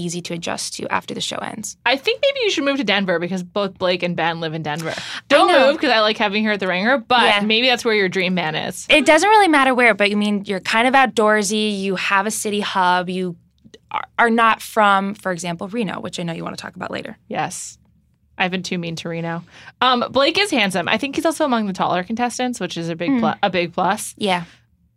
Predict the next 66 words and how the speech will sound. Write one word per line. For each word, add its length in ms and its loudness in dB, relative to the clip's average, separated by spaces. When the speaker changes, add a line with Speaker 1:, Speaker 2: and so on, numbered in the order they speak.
Speaker 2:
I 180 4
just, 300 -2
I 140 0
think 160 -2
he 100 -4
might 160 0
be 80 -2
too 160 -2
passive 420 -4
for 120 -6
Becca. 480 -6
That's, 200 -8
that's 300 -10
one 160 -2
of 60 -4
the 80 -4
Speaker 1:
But 160 -8
Speaker 2:
impressions 240 0
Speaker 1:
who 60 2
Speaker 2:
I'm 80 -2
Speaker 1:
else 240 6
Speaker 2:
getting. 160 -2
Speaker 1:
is, 320 -8
I 80 -6
mean, 640 -2
who 180 2
else 220 2
are 40 -2
you 140 2
eyeing 340 4
right 180 -4
now 340 -4
for 140 -2
her? 100 -2
Speaker 2:
For 140 2
her? 320 6
Speaker 1:
Yeah. 240 6
Speaker 2:
It's, 180 0
it's 20 -10
not 280 4
a 80 2
good 160 0
group 180 0
of 100 2
guys. 320 4
Speaker 1:
No, 320 10
it's 160 0
not. 340 6
Speaker 2:
I, 160 4
the 120 4
more 200 4
I've 80 2
been 160 0
thinking 280 2
about 200 4
it, 160 2
like, 140 2
I 80 6
was 100 -2
kind 220 2
of, 80 2
like, 160 0
medium 340 2
on 160 2
them, 160 2
but 220 0